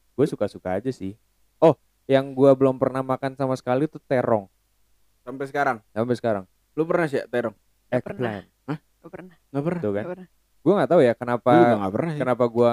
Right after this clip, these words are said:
Speaker 1: nggak suka terong, gua nggak tahu kenapa. Tapi tiap gua ditawarin kayak nyokap gua, nyokap gue tuh suka banget terong, Yus.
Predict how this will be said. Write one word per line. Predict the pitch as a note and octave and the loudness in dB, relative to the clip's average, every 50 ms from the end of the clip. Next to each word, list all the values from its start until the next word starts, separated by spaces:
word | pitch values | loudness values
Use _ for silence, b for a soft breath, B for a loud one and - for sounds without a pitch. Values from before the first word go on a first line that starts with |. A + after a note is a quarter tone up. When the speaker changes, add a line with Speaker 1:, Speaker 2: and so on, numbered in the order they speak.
| A#2 | 0
Speaker 1:
nggak | A#2+ A#2 A#2 A2+ | -2 -6 -6 -4
suka | B2+ A2+ A#2 A#2 | -4 -2 -2 0
terong, | - A#2 B2+ D#3 | 0 0 0 0
gua | D#3+ D#3+ F3 | 0 -2 -2
nggak | D3+ B2 A#2 | -2 -2 -4
tahu | C3 A2 | -4 -4
kenapa. | - G#2+ G2 G2 - C3+ | -4 -6 -6 -4 -4 -2
Tapi | C3 C3+ B2 - E3+ E3 - _ _ _ _ | -2 -2 -4 -2 -4 -6 -6 _ _ _ _
tiap | - - C3+ - | -4 -4 -4 -2
gua | - C3 C3 | 0 -2 -2
ditawarin | C3 B2+ C3 B2+ B2 B2 C3 B2+ | -2 0 0 0 0 0 -2 -4
kayak | - B2 A#2+ B2 | -6 -6 -6 -6
nyokap | A#2+ - A#2+ A#2 | -4 -4 -4 -4
gua, | _ A#2+ B2+ C3+ D3 D#3+ D#3+ _ _ _ _ _ _ _ _ - | _ 0 2 4 4 4 2 _ _ _ _ _ _ _ _ -4
nyokap | C#3+ C3+ D3 | 0 0 0
gue | D3 D#3+ G3 | 0 0 -2
tuh | G#3 A#3 | -2 -2
suka | - F#3+ E3+ | -2 0 2
banget | B2 A#2 A#2 A2+ G#2+ | 2 2 0 0 -4
terong, | A#2+ B2 B2 A#2+ | -4 -4 -4 -6
Yus. | G#2 F#2+ F#2+ _ | -8 -10 -10 _